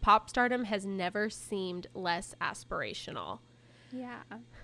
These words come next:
Speaker 1: So, yeah, the article just does exactly that, where she compares how Billie Eilish, Lorde, and Lizzo have kind of taken on this hate that they've gotten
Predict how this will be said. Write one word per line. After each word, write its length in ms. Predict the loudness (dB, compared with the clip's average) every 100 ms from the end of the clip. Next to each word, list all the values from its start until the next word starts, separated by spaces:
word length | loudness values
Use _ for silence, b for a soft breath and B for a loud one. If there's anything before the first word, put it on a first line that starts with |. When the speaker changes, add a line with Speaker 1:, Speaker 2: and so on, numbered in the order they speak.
| b -20 -20 2
Speaker 1:
So, 360 | 10 12 10 6
yeah, 220 | 8 10
the 140 | 10
article 340 | 8 8 6 2
just 160 | 4
does 140 | 2 2
exactly 440 | 4 6 6 4
that, 280 | 6 8 8
where 120 | 4
she 200 | -2 -2
compares 840 | -4 -2 -2 2 6 6 6 4 0
how 560 | -6 6 8 10 6 2 b b
Billie 220 | -2 -2 6
Eilish, 480 | 8 8 6 2 0 -6
Lorde, 420 | -2 2 2 2 0
and 220 | -4 -2
Lizzo 520 | 2 4 6 4 4
have 300 | 0 0 -2
kind 240 | -2 -2 -2
of 120 | -4
taken 400 | -6 -4 -2 -2
on 420 | 2 6 6 4
this 240 | -2 -6 -12 -14
hate 340 | -2 -2 -2
that 160 | -4 -2
they've 260 | 0 -2 0
gotten 600 | 2 2 2 -2 -2